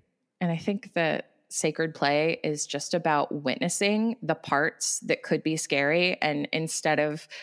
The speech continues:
deciding that it's, like, a terrifying shadow monster, you're like, "Oh, maybe it's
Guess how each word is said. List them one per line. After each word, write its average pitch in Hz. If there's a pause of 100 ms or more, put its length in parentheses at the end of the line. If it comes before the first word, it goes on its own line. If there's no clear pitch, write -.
(100)
deciding 156
that 156
it's, 151
like, 135
a 151
terrifying 147
shadow 139
monster, 175 (580)
you're 156
like, 156
"Oh, 175
maybe 180
it's -